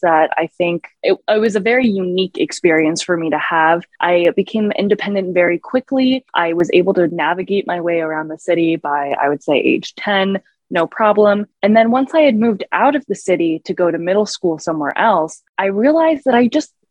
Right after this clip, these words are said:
didn't like that lifestyle. I wasn't a huge fan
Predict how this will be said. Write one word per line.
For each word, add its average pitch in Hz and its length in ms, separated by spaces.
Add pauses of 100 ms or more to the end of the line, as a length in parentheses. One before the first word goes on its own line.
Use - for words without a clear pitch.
(240)
didn't 254 320
like 175 500
that 190 240
lifestyle. 269 840
I 196 80
wasn't 190 300
a 208 40
huge - 480
fan 180 400